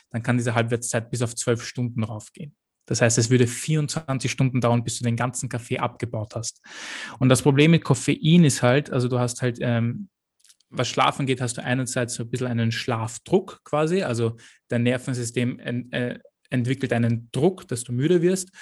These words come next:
und einerseits so eine, einen, einen Zyklus, der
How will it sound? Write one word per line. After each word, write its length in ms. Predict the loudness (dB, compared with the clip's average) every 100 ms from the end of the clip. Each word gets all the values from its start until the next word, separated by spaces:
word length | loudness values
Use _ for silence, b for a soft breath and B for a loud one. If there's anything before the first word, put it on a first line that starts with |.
| B B -4
und 140 | 0
einerseits 640 | 2 2 2 2 0 0
so 60 | 0
eine, 220 | 0 -2
einen, 280 | -2 -4 -4
einen 420 | -4 -4 -4 -10 _ _ _ _ _ _ -8
Zyklus, 460 | -8 -4 -4 -2
der 360 | 0 2 2